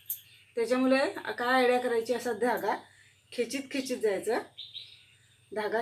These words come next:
खेचल्यावर असा हा बघा, असं थो-, हळूहळू, हां, कारण ते सूत साडीचं नाजूक असतं, ते मध्येच तुटतं, त्याच्यासाठी हळूहळू असं खेचीत जायचा. खेचल्यावर काय करायचं,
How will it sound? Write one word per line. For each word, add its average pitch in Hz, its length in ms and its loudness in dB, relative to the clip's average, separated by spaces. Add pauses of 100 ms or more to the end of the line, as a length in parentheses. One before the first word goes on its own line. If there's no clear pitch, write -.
खेचल्यावर 226 600 0
असा 220 200 -4 (140)
हा 220 100 -2
बघा, 202 240 -2 (1040)
असं - 180 -12 (100)
थो-, 254 100 2
हळूहळू, 262 420 6
हां, 359 220 4 (280)
कारण 226 260 2
ते 254 120 4
सूत 302 560 -4
साडीचं 226 400 2
नाजूक 233 320 2
असतं, 233 300 0 (520)
ते 254 180 6 (560)
मध्येच 220 400 4
तुटतं, 254 400 -2 (680)
त्याच्यासाठी 226 500 -4
हळूहळू 226 560 -2 (500)
असं 220 220 -14
खेचीत 240 340 -2
जायचा. 190 340 -4 (1400)
खेचल्यावर 226 520 0
काय 247 160 0
करायचं, 226 440 -4